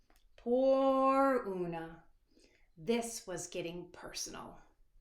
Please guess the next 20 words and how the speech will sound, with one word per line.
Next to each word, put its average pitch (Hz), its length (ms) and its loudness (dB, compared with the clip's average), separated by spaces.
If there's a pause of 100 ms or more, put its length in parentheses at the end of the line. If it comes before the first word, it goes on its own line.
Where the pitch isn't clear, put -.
(460)
She 254 240 2
shouted 208 480 6
into 190 200 2
the 190 100 -4
pit, 190 340 -4 (320)
You 359 300 8
can 277 220 2
keep 359 340 6
your 233 180 4
dumb 226 480 2
crown. 269 580 4 (120)
I 294 400 0
quit. - 720 -12 (1120)
Generally 220 540 0
speaking, - 760 -6
mermaids 190 680 -4
are 185 160 -8
not 185 480 -4
quitters. - 760 -10 (500)
But - 300 -4